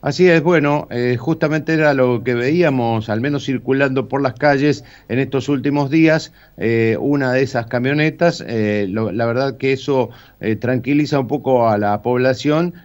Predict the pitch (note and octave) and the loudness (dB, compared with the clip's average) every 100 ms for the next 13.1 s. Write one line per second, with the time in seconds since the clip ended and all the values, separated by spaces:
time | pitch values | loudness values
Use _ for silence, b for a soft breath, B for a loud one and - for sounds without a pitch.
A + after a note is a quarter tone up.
0 | B B2+ B2 D3 D#3+ D#3 D3+ - D3 D3 | B -6 -2 0 2 2 0 0 -2 -2
1 | D3 D#3 C#3+ A#2+ B2 D3+ D#3 C3 B2 C3 | 0 0 2 0 0 0 0 0 0 0
2 | D3 D3 C#3 B B - B2 A#2+ A#2+ A#2 | 2 0 -2 B B -2 2 2 0 -2
3 | A2+ A2+ A2 G#2+ F2+ A#2 A2+ A2+ B2 B2+ | 2 2 2 0 -2 -2 -2 -2 -4 -2
4 | C3+ B2 A2+ A2 G2+ G#2+ G2+ F#2+ D#2+ A2 | 0 0 0 -4 -4 -2 -2 -6 -6 -4
5 | B2+ A#2+ A2+ G#2+ G#2 G2 B2 B2+ B2+ C#3+ | -2 0 0 0 -2 -2 -2 -2 -2 -2
6 | C#3 - D#3 D#3+ D#3+ B B - B2+ C3 | -2 0 0 0 -4 B B -8 -2 -2
7 | A#2 C#3+ C#3 C3 A#2+ A2+ F2 A#2 B2 C#3 | -2 0 2 4 4 0 -2 -4 -2 -2
8 | C3+ A#2 A#2+ B2+ C3+ B2 F2 G#2+ F2 A2 | -2 -2 -2 -2 -2 -4 -4 -4 -4 -2
9 | G#2 G2+ A#2+ A2+ C3 C3 A#2+ A2+ G2 B2+ | -2 -2 -6 -4 -2 -2 -2 -4 -2 -2
10 | A2+ A#2 - C#3 C3 B2+ A2+ - B B | -2 -6 -2 0 2 2 -2 -8 B B
11 | D#2+ G#2+ G#2 G#2 G#2 - C#3 B2+ A#2+ A#2 | -4 0 2 0 -2 -4 -4 -2 -2 -4
12 | A2+ A2+ G2+ D3+ C#3 A#2+ A2+ G#2 G2 C#3 | 0 0 0 0 2 0 0 -4 -2 -2
13 | C#3 | -2